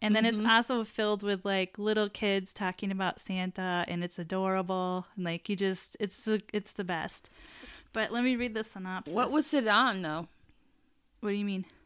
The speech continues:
Speaker 2: What channel? What
Speaker 1: Oh, I think
Speaker 2: network?
Speaker 1: I saw it on Hulu.
Speaker 2: Hulu?
Speaker 1: Yeah.
Speaker 2: Okay.
Speaker 1: Um, Dear Santa shines a light on the one hundred-year-old Operation Santa program of the United States Postal Service.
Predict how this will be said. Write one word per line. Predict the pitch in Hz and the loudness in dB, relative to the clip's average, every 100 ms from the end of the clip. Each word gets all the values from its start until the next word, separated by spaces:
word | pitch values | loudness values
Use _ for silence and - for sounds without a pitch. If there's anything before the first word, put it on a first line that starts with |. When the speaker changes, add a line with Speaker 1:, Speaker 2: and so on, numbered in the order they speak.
| - | -8
Speaker 2:
What | 185 | -8
channel? | - 202 196 180 180 | -2 -2 -2 -4 -4
What | 185 180 - | -4 -4 -2
Speaker 1:
Oh, | 247 220 - | 2 2 2
I | 190 | 2
think | 277 302 | 2 4
Speaker 2:
network? | 339 | 2
Speaker 1:
I | |
saw | 339 302 262 | 2 2 2
it | |
on | 226 202 | 2 -2
Hulu. | 240 220 196 180 196 - _ | -2 -2 -2 -4 -8 -12 _
Speaker 2:
Hulu? | 202 208 208 226 | -2 2 0 0
Speaker 1:
Yeah. | 208 196 180 175 | -4 -2 -2 -4
Speaker 2:
Okay. | - - - _ - - - - - - | -8 -18 -20 _ -20 -20 -20 -20 -20 -4
Speaker 1:
Um, | 226 220 214 214 202 - _ _ _ _ _ _ _ _ _ _ _ | 0 0 0 -2 -4 -8 _ _ _ _ _ _ _ _ _ _ _
Dear | - 277 | -4 -2
Santa | 320 277 277 294 285 | 2 2 2 0 -2
shines | - 240 262 | 0 0 0
a | 269 | 0
light | 226 220 214 | 0 0 0
on | 208 202 | -2 -4
the | 196 | -4
one | 208 226 | -4 -4
hundred-year-old | 233 240 277 247 233 226 220 208 - | 0 0 0 -2 -2 0 -2 -4 -6
Operation | 202 233 240 240 247 247 226 | -4 -4 -2 -2 -2 -2 -2
Santa | - 220 214 220 214 | -4 -4 -4 -4 -6
program | 202 - 208 202 208 202 | -6 -6 -6 -4 -4 -4
of | 196 185 | -6 -8
the | 190 | -8
United | 196 214 208 214 | -6 -4 -4 -4
States | 214 208 202 - | -6 -6 -6 -8
Postal | - 247 269 - 190 | -6 -4 -4 -6 -8
Service. | - 185 175 214 - - | -8 -12 -14 -12 -12 -14